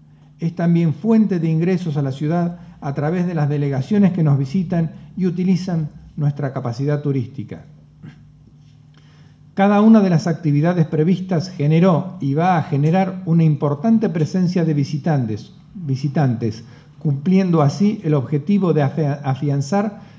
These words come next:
la integración del deporte con el turismo. Cuando hablamos de turismo, en nuestros tiempos debemos pensar mucho más que en ofrecer la contemplación de nuestras bellezas naturales.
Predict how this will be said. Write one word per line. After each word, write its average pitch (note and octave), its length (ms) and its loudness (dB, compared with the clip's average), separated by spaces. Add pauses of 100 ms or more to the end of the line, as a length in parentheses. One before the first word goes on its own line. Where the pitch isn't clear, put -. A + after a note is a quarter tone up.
(100)
la D3+ 200 2
integración E3+ 880 0
del E3+ 180 0
deporte D#3+ 600 -2
con D3 200 -2
el C3+ 140 -2
turismo. G#2+ 560 -6 (800)
Cuando C#3 240 -2
hablamos G3 320 2
de F3 100 0
turismo, E3 720 0 (200)
en C3 140 -2
nuestros C3 400 -6
tiempos F#3 640 0
debemos F3+ 360 0
pensar F3+ 460 -2
mucho F3+ 360 0
más F3+ 480 -2
que D3 120 -4
en D3+ 100 0
ofrecer D3 360 -2
la E3 140 0
contemplación D3 920 0
de D#3 100 0
nuestras C#3+ 320 0
bellezas D3 420 -2
naturales. B2+ 720 -6